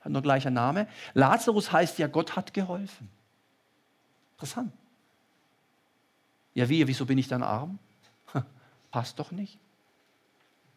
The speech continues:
Ja, so kann nur ein Westler, so können nur wir denken. Die meisten Christen sind doch gar nicht Deutsche. Die meisten Menschen sind ja nicht Deutsche, und auch nicht Westler oder Industriemenschen.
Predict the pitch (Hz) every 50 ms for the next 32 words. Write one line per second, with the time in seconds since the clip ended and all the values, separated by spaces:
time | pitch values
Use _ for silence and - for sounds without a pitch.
0 | _ _ _ 110 107 131 131 147 147 143 139 139 139 131 139 139 139 - 143 135
1 | 135 160 156 - 147 143 139 135 123 120 127 123 - 104 95 - - 110 110 -
2 | _ _ _ _ _ _ _ _ _ _ _ _ _ _ _ - 135 143 151 160
3 | - - 156 - 156 143 147 151 - 170 175 190 - - 151 147 143 135 135 -
4 | 120 120 - - - 113 107 - _ _ _ _ _ _ _ _ _ _ _ _
5 | _ _ _ _ _ _ _ _ _ _ - 147 143 156 160 156 - 160 151 151
6 | 180 240 214 214 202 - 196 180 156 156 147 131 - - 113 101 101 - - 95
7 | 117 127 131 135 156 160 131 135 160 180 - - - - 170 156 143 139 135 -
8 | - - 160 147 143 131 - - 147 180 190 156 117 110 107 - - 113 113